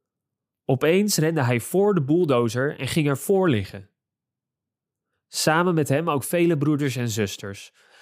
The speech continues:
Hij huilde en schreeuwde dat ze moesten stoppen. Intussen kreeg dit veel aandacht van het publiek en uiteindelijk waren de grootste nieuwszenders op locatie.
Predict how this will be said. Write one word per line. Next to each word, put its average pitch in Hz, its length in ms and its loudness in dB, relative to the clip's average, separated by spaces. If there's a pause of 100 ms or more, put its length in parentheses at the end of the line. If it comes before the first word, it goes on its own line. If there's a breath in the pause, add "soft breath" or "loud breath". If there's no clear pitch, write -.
Hij 123 240 2
huilde 180 560 0
en 131 280 -4
schreeuwde 185 560 0
dat 165 140 -2
ze - 80 -4
moesten 143 280 -2
stoppen. 113 520 -4 (2000)
Intussen 127 680 0
kreeg 135 200 -4
dit 127 180 -6
veel 165 260 0
aandacht 131 400 -4
van 123 120 -6
het 104 120 -4
publiek 113 500 -6 (360 soft breath)
en 131 140 -2
uiteindelijk 170 640 0
waren 120 240 0
de 110 80 -2
grootste 165 500 -2
nieuwszenders 143 800 -2
op 127 160 -10
locatie. 107 680 -6